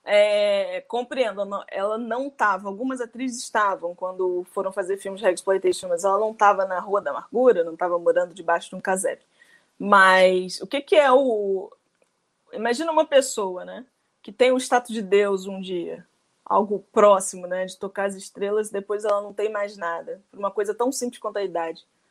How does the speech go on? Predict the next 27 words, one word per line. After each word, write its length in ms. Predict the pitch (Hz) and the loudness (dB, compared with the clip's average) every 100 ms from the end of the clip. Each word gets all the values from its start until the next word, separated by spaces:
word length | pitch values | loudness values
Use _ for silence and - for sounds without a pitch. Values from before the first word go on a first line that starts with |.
| _ _ | _ _
Uma 80 | 202 | -2
mulher 160 | 202 220 | 0 0
que 60 | |
tá 100 | 240 | -2
com 120 | 240 | -4
saúde, 800 | 226 214 185 202 247 269 240 247 | -2 0 0 0 0 0 -2 -6
que 80 | 233 | -6
tá 180 | - 208 | -6 -6
bem, 500 | 175 185 226 233 262 _ _ | 0 2 2 -2 -8 _ _
tá 100 | 208 | 2
disposta, 580 | 202 - - 220 220 - | 2 0 4 4 4 -6
tá 80 | 202 | -8
capaz 640 | 202 - 196 208 214 233 | -8 -2 0 0 -4 -10
de 80 | 202 | -8
fazer 300 | 180 190 214 | -6 -2 2
absolutamente 480 | 254 269 254 240 226 | 2 2 0 0 -4
tudo 100 | 262 | -4
que 60 | 247 | -2
ela 60 | 233 | -2
sempre 200 | 269 - | -8 -8
fez. 320 | 180 165 - _ _ _ | -8 -10 -20 _ _ _
Ela 160 | 202 202 | 2 4
não 180 | 240 254 | 4 2
pode 400 | 226 220 233 214 | 2 2 2 -2
mais 380 | 190 190 226 - | -4 -4 -6 -8
por 260 | - 214 | -6 -4
um, 400 | 220 220 220 208 | -4 -6 -8 -10